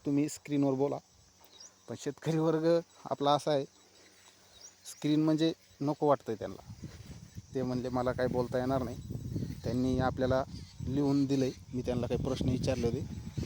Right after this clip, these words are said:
त्यामार्फत आपण तुम्हाला माहिती देऊ. तर त्यांनी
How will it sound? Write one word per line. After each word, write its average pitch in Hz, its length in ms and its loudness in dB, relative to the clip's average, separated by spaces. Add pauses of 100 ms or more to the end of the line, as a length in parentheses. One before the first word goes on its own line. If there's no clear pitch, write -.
(920)
त्यामार्फत 143 460 2
आपण 143 240 4 (1200)
तुम्हाला 135 220 4
माहिती 135 320 2
देऊ. 131 180 2 (2250)
तर 160 100 2
त्यांनी 185 460 2